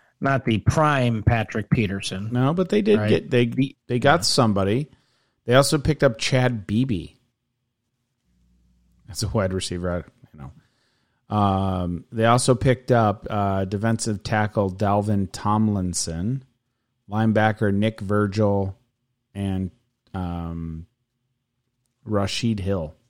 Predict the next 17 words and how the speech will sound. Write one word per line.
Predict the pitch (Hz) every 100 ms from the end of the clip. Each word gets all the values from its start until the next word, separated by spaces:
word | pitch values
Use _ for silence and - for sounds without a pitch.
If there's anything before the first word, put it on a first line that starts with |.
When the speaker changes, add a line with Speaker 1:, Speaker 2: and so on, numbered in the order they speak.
| -
Speaker 2:
I | 92
don't | 76
know. | 71 - _ - - - - - -
I, | 147
I, | - 151
there, | 135 160 -
nothing | 160 175 170 160 131
jumping | 143 131 127
out. | 117 107
You're | 113
absolutely | 113 104 107 90
right. | 92
Nothing | 110 120 110
jumping | 107 95 98
out. | 98 92 92 104
Um, | 95 92 95
they, | 95 113 113 117 104